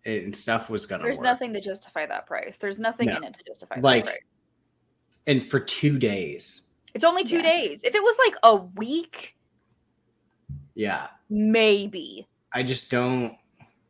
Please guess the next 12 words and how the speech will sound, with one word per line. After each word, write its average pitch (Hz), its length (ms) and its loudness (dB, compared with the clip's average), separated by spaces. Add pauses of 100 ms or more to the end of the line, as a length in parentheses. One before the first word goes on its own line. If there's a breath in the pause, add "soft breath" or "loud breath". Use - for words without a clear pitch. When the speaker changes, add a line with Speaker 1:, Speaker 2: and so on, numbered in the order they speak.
Speaker 2:
But 247 140 -2
it's - 300 -8
two 311 440 -4
days. - 680 -6
It's 294 240 -8
two - 140 -4
Speaker 1:
So 285 100 6
Speaker 2:
days, 254 520 0
and 220 220 -2
I 208 160 4
was 233 180 -2
like, 240 200 -2